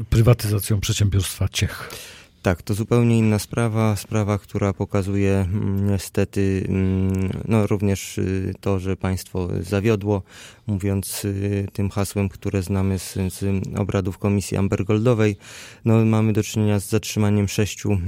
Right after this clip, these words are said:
Speaker 2: pierwszych osób w sprawie, y, prywatyzacji Ciechu. To były osoby, które z materiałów C B A, tak wynika,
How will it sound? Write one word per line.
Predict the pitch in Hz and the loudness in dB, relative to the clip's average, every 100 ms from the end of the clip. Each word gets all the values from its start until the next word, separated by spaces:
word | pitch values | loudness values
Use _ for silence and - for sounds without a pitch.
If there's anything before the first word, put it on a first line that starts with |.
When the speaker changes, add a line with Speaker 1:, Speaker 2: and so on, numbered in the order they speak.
| 104 98 | -2 0
Speaker 2:
pierwszych | 104 98 - 98 | -2 -2 -4 -4
osób | 104 - 98 - | -4 -4 -8 -10
w | - - 95 | -12 -8 -8
sprawie, | - 104 98 95 95 95 98 101 98 | -4 -2 0 2 0 0 0 0 0
y, | 95 | 0
prywatyzacji | - 101 95 - 95 92 - 98 | -2 0 0 -2 -2 -2 -4 -4
Ciechu. | - 110 107 98 - - - - - | 0 0 0 -4 -6 -20 -20 -8 -2
To | 98 | 0
były | 98 98 101 | 2 2 2
osoby, | 95 - 98 98 | 0 0 0 -2
które | 95 - 101 95 95 | -4 -4 0 2 2
z | - | 0
materiałów | 98 95 95 98 95 - | -2 -2 0 0 0 -2
C | 98 | -2
B | 98 101 | 0 0
A, | |
tak | 92 92 | 0 -4
wynika, | 90 98 98 - 95 | 0 0 0 0 -4